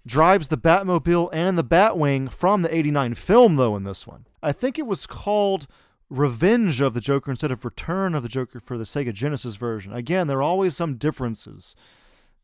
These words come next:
uh, between releases. And then there's a completely different version of this game also for Game Boy in nineteen ninety-two. So, yeah, they're all different. But this, again, this game is also made by Sunsoft. Uh, this game is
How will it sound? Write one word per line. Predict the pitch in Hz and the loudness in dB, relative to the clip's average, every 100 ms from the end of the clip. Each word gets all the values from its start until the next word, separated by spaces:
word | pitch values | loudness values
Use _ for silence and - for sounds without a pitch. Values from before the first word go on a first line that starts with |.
| _ 147 | _ -12
uh, | 120 117 | -8 -8
between | 110 117 - 143 120 | -8 -8 -4 -2 -2
releases. | 110 120 107 101 95 - - - | -2 -4 -6 -12 -16 -20 -20 -8
And | 143 160 | -2 2
then | 202 | 2
there's | 160 | 0
a | 165 | -2
completely | 165 - 233 277 262 | -4 0 0 2 4
different | 233 214 165 | 4 2 4
version | 185 180 170 | 4 4 2
of | 160 | -2
this | 147 135 | -2 -4
game | 165 156 151 139 - _ | -4 -2 -4 -8 -18 _
also | 151 170 - 151 139 | -2 -2 0 -2 -2
for | 131 110 | -4 -6
Game | 107 190 226 170 | -2 0 0 2
Boy | 156 147 139 _ - | 2 2 -2 _ -8
in | 127 | -4
nineteen | 143 143 139 123 | -4 -6 -8 -6
ninety-two. | 120 107 - 170 170 127 95 - _ - | -6 -6 -4 2 2 2 -2 -14 _ -16
So, | - 131 117 113 104 | -6 -2 0 -2 -6
yeah, | 123 117 | -6 -4
they're | 110 120 | -2 -4
all | 123 | -2
different. | 127 113 101 | -4 -8 -10
But | 127 | -8
this, | 170 - - | -6 -8 -10
again, | 151 147 214 | -4 0 2
this | 190 - | 0 -2
game | 190 185 | -2 -2
is | 151 - | -4 -2
also | 170 175 180 | -2 0 -2
made | 156 160 | -2 -2
by | 143 | -4
Sunsoft. | - 180 175 190 180 175 - - _ _ _ _ _ _ _ _ _ | -4 -4 -4 0 0 0 -4 -18 _ _ _ _ _ _ _ _ _
Uh, | 139 139 135 143 - 147 | -4 -2 -2 -4 -10 -4
this | 165 180 | -2 -2
game | 208 202 | 0 0
is | 170 | -2